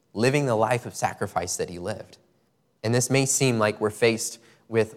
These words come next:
all the negatives of following Jesus, all the things that we're giving up, all the things that are challenging about following Jesus. But Jesus also said, "I am the light of the world. Whoever follows me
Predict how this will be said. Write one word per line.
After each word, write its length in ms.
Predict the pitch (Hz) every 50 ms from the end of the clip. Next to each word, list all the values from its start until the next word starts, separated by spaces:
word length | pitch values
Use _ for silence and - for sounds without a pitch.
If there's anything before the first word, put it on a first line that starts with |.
| -
all 220 | 107 110 117 127 120
the 140 | 107 104
negatives 540 | 98 95 98 113 127 123 101 95 87 85 -
of 100 | 92 -
following 240 | - 87 82 80 80
Jesus, 240 | 82 82 82 - -
all 120 | 107 113
the 80 | 120 113
things 260 | 117 - 123 120 117
that 80 | 113 98
we're 80 | 98
giving 320 | 90 90 104 101 107 98 90
up, 260 | 85 80 80 - - _ _ _ _ _ _ -
all 160 | 95 98 98
the 100 | 107 110
things 460 | 107 - 107 101 98 98 95 - - _ _ _ _ _ _ -
that 100 | 98 90
are 60 | 90
challenging 600 | - - - - 107 110 107 98 95 87 82 80
about 240 | 78 - - - -
following 300 | - 87 85 82 82 82
Jesus. 380 | 82 - 98 95 90 85 - -
But 340 | - 95 87 - - - - - - _ _ _ _ _ _ _
Jesus 320 | - - 113 113 117 113 -
also 360 | 117 113 123 120 - - 104
said, 400 | 98 - - 85 82 78 78 - - _ _ _ _ _ _ _ _ _ -
"I 160 | 123 165 180
am 120 | 180 165
the 80 | 135 120
light 240 | 110 107 110 117 107
of 100 | 92 -
the 60 | 85
world. 420 | 80 82 82 82 - - - - _ _ _ _ _ _ _ _ _ _
Whoever 500 | - 135 131 123 123 135 139 165 165 147
follows 440 | 143 - 147 143 135 131 123 110 107
me 500 | 110 120 131 127 113 113 120 120 -